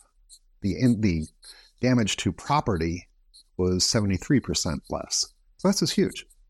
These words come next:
Um, and if it's done right, as Waymo has done, it's safe. They have not had any accidents here in Phoenix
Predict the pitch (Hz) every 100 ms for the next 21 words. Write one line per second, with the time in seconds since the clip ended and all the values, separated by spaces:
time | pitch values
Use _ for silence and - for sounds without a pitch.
0 | _ - 110 95 90 82 71 104 110 104
1 | - 120 113 - 107 117 85 90 131 _
2 | - 92 87 87 90 90 87 85 90 80
3 | 90 - _ - - - _ _ - -
4 | 104 - - - 160 - - _ _ -
5 | 98 107 98 110 117 120 117 110 107 _
6 | 90 104 107 110 - - - _ - _
7 | _ 104 120 - 87 82 - 98 95 90
8 | 113 98 78 - -